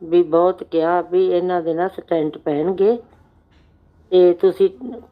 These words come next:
ਕਰਾ ਕੇ ਲਿਆਵੋ, ਟੈਸਟ ਕਰਾ ਕੇ ਲਿਆਵੋ, ਤੇ ਫਿਰ ਸਾਨੂੰ ਪਤਾ ਲੱਗੇਗਾ ਵੀ ਕਿੰਨੇ ਪਰਸੈਂਟ ਬਿਮਾਰੀ ਹੈਗੀ, ਉਸ ਹਿਸਾਬ ਨਾਲ ਅਸੀਂ ਵੀ ਇਲਾਜ ਕਰਾਂਗੇ। ਉਹ ਜੀ ਅਸੀਂ ਬਠਿੰਡਿਓਂ ਕਰਵਾਉਣ ਚਲੇ ਗਏ ਟੈਸਟ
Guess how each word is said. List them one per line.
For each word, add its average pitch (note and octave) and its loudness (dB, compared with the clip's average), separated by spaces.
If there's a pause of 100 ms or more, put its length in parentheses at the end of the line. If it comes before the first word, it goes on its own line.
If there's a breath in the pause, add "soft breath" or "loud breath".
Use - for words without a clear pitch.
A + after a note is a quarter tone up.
ਕਰਾ F3 0
ਕੇ E3+ -2
ਲਿਆਵੋ, E3 0
ਟੈਸਟ E3 -2
ਕਰਾ E3+ -2
ਕੇ E3+ -4
ਲਿਆਵੋ, D#3+ 0
ਤੇ F3+ -4
ਫਿਰ F3 -2 (120)
ਸਾਨੂੰ D#3+ -2
ਪਤਾ D#3+ -2
ਲੱਗੇਗਾ D#3 0
ਵੀ E3 -4
ਕਿੰਨੇ E3 0
ਪਰਸੈਂਟ D#3 -6
ਬਿਮਾਰੀ D3 -2 (200)
ਹੈਗੀ, D#3 -2
ਉਸ E3 2
ਹਿਸਾਬ E3 -2
ਨਾਲ D3 -4
ਅਸੀਂ - -16 (640)
ਵੀ D#3+ -2 (180)
ਇਲਾਜ D#3 2
ਕਰਾਂਗੇ। D3 -6 (1120 soft breath)
ਉਹ G3+ 6
ਜੀ G3+ 2
ਅਸੀਂ G3 -8 (140)
ਬਠਿੰਡਿਓਂ F3+ -4
ਕਰਵਾਉਣ E3+ -2
ਚਲੇ D#3+ 0
ਗਏ E3 0
ਟੈਸਟ E3 -4